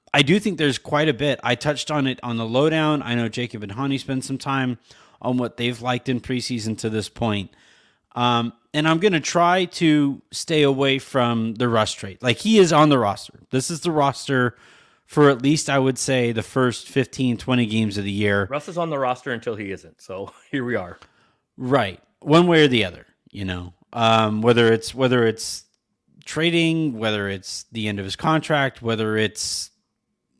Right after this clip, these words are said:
Speaker 1: nuclear Armageddon, like, whatever it might be. Um, Russ is on the ro-, roster for the foreseeable future, and we have to analyze the roster as such.
Speaker 2: Correct.
Speaker 1: And, and, you know, just,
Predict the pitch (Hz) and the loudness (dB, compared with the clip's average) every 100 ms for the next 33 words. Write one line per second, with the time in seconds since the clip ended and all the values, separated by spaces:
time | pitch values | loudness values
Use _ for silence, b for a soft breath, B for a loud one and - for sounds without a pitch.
0 | _ _ - - _ _ 139 143 160 165 | _ _ -20 -20 _ _ 4 4 6 4
1 | 156 143 135 151 151 147 135 - 120 110 | 6 4 4 4 6 6 4 -2 -6 0
2 | 123 143 160 156 139 139 117 110 101 92 | 0 0 0 -2 -2 -2 0 0 0 -4
3 | b b b b b - 117 113 107 101 | b b b b b -4 2 4 4 0
4 | 95 95 _ _ - 123 131 - 131 131 | -6 -12 _ _ -6 0 2 0 -2 0
5 | 135 117 113 - 123 120 - 123 127 117 | 2 0 -2 2 4 4 2 -6 -2 -4
6 | 110 - 127 117 - 208 - 143 127 143 | -4 -6 -4 -4 -4 -4 0 2 2 2
7 | 160 151 135 139 143 127 120 120 123 131 | 0 0 -2 -2 -2 -4 -6 -6 -4 -4
8 | - 110 104 - 160 120 - _ b b | -8 -8 -6 -2 0 -2 -10 _ b b
9 | 113 104 - - - 135 135 131 131 - | -12 -12 -14 -20 0 4 4 4 0 -6
10 | - 139 131 127 123 120 - _ _ 151 | -8 -2 2 4 2 0 -6 _ _ -4
11 | 139 117 110 110 180 175 - | 0 0 -2 0 0 0 -4